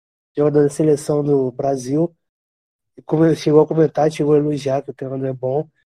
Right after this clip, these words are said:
e sabe fazer um bom trabalho, mas eu creio que, mano, não tem um cara hoje que a gente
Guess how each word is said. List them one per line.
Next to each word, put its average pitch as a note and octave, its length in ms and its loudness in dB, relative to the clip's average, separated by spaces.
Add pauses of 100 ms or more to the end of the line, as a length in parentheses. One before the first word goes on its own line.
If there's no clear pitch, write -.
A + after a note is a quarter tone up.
(340)
e B2 40 -20
sabe C#3 240 -10
fazer C#3+ 160 -6
um C3 60 -8
bom C3+ 160 -8
trabalho, C#3+ 440 -2
mas E3 340 -2 (640)
eu F#3+ 120 0
creio F#3+ 260 2
que, G#3+ 340 -6 (200)
mano, F3+ 300 2
não D#3 160 -4
tem F3 300 0
um F3+ 200 0
cara D#3 400 0 (240)
hoje D#3+ 380 0
que - 240 -4
a C#3 60 0
gente C#3+ 400 -8